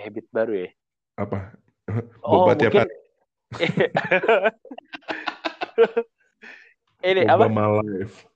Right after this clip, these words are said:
Speaker 1: Waduh, enggak, enggak, enggak, enggak, enggak, enggak. Itu, itu ha-, harus dikurangin itu. <laughs> Kalau, kalau awal-awal kerja, habit, habit barunya apa ya? Mungkin karena dulu Gerlong tuh dekat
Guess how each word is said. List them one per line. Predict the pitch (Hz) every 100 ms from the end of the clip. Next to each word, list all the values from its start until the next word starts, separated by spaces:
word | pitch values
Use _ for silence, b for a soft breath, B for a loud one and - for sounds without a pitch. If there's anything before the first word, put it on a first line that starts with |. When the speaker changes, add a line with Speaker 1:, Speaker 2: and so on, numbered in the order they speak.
| _
Speaker 1:
Waduh, | 180 165 156 156 156 147 143 143 139
enggak, | 143 156 151
enggak, | 143 143 139
enggak, | 135 135 127
enggak, | 120 117
enggak, | 113 113 104
enggak. | 101 92 _
Itu, | 131 190
itu | 160 196
ha-, | 202 -
harus | - 156 143
dikurangin | 143 147 143 151 175 160 147
itu. | - 123 113 107 _
<laughs> | - _ - - _ _ _ _ _ _ _ _ _ _ _ b b _
Kalau, | 160 160 160
kalau | - 156
awal-awal | 151 160 160 156 160
kerja, | 160 160 151 190 196 - _ _ _
habit, | 147 151 147 147
habit | - 143 151 151
barunya | 147 151 151 185 180 180 - _ _ _ -
apa | 143 107
ya? | 107 _ -
Mungkin | 165 285
karena | - 196
dulu | 190 165 214 233
Gerlong | - 139 151 165 180
tuh | 190 208
dekat | 151 156